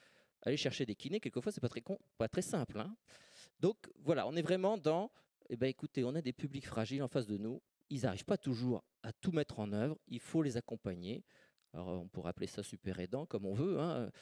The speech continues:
mais il faut les accompagner et coordonner, mettre tout ça en place et que l'information circule bien entre tous ces acteurs, qu'on ne soit pas X acteurs à poser la même question à la famille sur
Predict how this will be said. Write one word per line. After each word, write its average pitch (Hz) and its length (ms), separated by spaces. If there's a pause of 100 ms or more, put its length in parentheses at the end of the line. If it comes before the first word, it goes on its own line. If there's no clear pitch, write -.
(240)
mais 135 200
il 165 60
faut 139 180
les 120 140
accompagner 113 720
et 139 100
coordonner, 110 560
mettre 151 220
tout 151 100
ça 143 160
en 101 100
place - 400
et 135 100
que - 120
l'information 123 500
circule - 380
bien 117 220
entre 117 160
tous - 160
ces 113 220
acteurs, - 500 (120)
qu'on 104 100
ne - 40
soit - 160
pas 151 300 (240)
X - 180
acteurs 123 380
à 104 40
poser 127 300
la 92 100
même 156 160
question 104 380
à 110 40
la 147 80
famille 117 420
sur 117 200